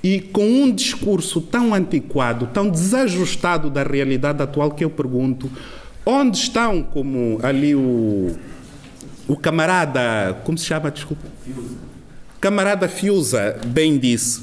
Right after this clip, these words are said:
não é? Quer dizer, o M P L A tem os intelectuais todos, como se diz.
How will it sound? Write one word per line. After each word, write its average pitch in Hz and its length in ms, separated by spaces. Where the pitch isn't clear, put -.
não 107 160
é? 113 60
Quer 117 120
dizer, 120 120
o 123 180
M 160 180
P 160 120
L 165 160
A 190 260
tem 190 240
os 175 140
intelectuais 180 800
todos, 233 380
como - 160
se - 120
diz. 147 360